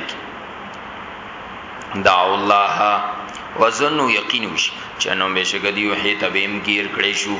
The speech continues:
دعوا الله، نو دوی چې غوي الله ته دغه ټیم کې مخلصین له الدین، خالص کون کې الله لره دا چغه.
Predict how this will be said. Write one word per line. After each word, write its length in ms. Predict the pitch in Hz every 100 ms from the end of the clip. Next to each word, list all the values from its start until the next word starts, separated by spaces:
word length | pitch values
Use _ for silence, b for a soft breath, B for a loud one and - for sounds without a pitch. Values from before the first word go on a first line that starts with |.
| - B B - 104
دعوا 240 | 98 95
الله، 380 | 107 120 120 104
نو 100 | 92
دوی 160 | 90 101
چې 160 | 104
غوي 340 | 98 104 104 101
الله 260 | 104 101
ته 120 | 101
دغه 220 | 92 95 95
ټیم 240 | - 104
کې 100 | 104 98
مخلصین 460 | 92 98 95 - 101
له 200 | 101 101
الدین، 400 | 101 95 104 98 B B -
خالص 420 | 92 92 95 -
کون 320 | 92 98 104
کې 120 | 101
الله 280 | 101 104 104
لره 220 | 104 104 104
دا 140 | 104
چغه. 340 | 98 98 101